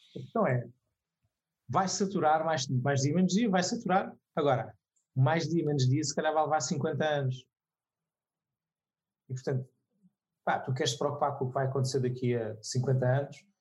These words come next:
Eu não. Eu tenho muita coisa para me preocupar agora. O ponto aqui é: nós,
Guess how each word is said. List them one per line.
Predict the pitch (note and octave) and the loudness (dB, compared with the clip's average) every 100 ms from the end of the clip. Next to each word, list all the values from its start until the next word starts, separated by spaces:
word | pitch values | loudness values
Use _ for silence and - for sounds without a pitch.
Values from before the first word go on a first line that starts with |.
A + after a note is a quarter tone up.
| _ _ _ - | _ _ _ -2
Eu | D#3 | 0
não. | C#3 B2+ - C#3 | 0 -2 -6 -6
Eu | B2+ | 0
tenho | C3+ | 4
muita | C#3 C#3+ C3+ | 4 2 0
coisa | C3 C3+ | 2 2
para | C#3+ | 0
me | C#3 | 0
preocupar | D3 B2+ C3+ C3+ | -2 0 0 2
agora. | B2+ G#2+ G2 - _ _ _ | 2 0 -4 -10 _ _ _
O | C3 | -6
ponto | E3 F3+ | -2 -2
aqui | F3+ - F3 | -4 0 2
é: | B2 G2+ - _ _ _ _ _ - | 2 0 -10 _ _ _ _ _ -2
nós, | D3 D#3 F3+ - - | 0 2 0 -4 -6